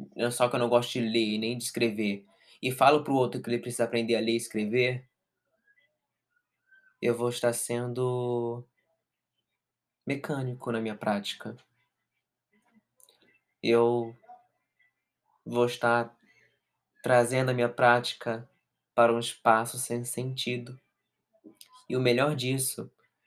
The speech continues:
é que o outro observa. Eu lembro que algumas, que algumas vezes, né,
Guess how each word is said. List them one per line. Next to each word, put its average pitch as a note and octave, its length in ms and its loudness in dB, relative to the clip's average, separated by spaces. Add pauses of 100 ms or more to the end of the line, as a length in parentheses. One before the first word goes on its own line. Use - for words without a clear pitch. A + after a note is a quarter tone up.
(100)
é A#2 100 -2
que B2+ 140 -4
o B2 60 4
outro A#2+ 220 4
observa. G#2 640 -6 (1080)
Eu B2 120 4
lembro C3+ 300 2
que C#3 100 -4
algumas, A#2+ 880 -2
que - 60 0
algumas A#2 340 -2
vezes, C3 440 2
né, C3 300 -2